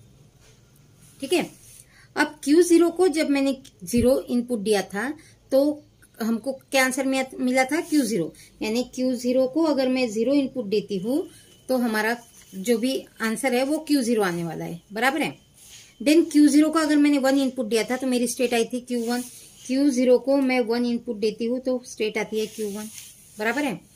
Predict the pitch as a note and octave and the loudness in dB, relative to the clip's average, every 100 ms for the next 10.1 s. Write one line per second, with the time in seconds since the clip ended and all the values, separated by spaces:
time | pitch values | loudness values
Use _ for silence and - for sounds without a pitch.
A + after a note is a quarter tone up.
0 | - - - _ _ - C#4+ E4+ E4+ E4 | -20 -20 -20 _ _ -2 2 4 6 4
1 | E4 D#4+ D4+ C4+ A#3 B3 C4 B3+ B3+ B3 | 2 0 0 0 0 2 2 0 -2 -2
2 | A#3 A#3+ B3 C4 B3 A3 A#3+ A#3 A#3+ B3 | -2 -2 -4 -6 -4 -4 -4 -2 -2 -2
3 | A#3+ B3 D4 F#4 C#4 A#3+ G#3 F3 D#3+ - | -2 0 -2 -4 -4 -4 -4 -6 -8 -10
4 | - - _ _ _ _ - G#3 F#3+ F#3+ | -14 -20 _ _ _ _ -8 -6 -4 -4
5 | G#3 F#3+ F#3+ G#3 F#3 G3 F#3+ F#3+ - G3 | -4 -4 -6 -8 -6 -4 -4 -6 -8 -8
6 | F3 F#3+ G3 - - - - - _ _ | -6 -6 -8 -12 -20 -20 -20 -20 _ _
7 | G#3 C#4+ D4 C#4+ C#4 C#4+ C#4+ D4+ C#4+ C4+ | 2 4 4 4 2 2 2 2 0 2
8 | C4 B3+ A#3+ B3 A#3+ A#3+ B3+ C4 C#4 C4+ | 0 0 -2 0 0 0 0 0 0 0
9 | A3+ - C4+ C4+ B3+ A#3 A#3+ A#3+ A#3+ A3+ | -4 -4 -4 -2 -2 0 -2 -2 -4 -4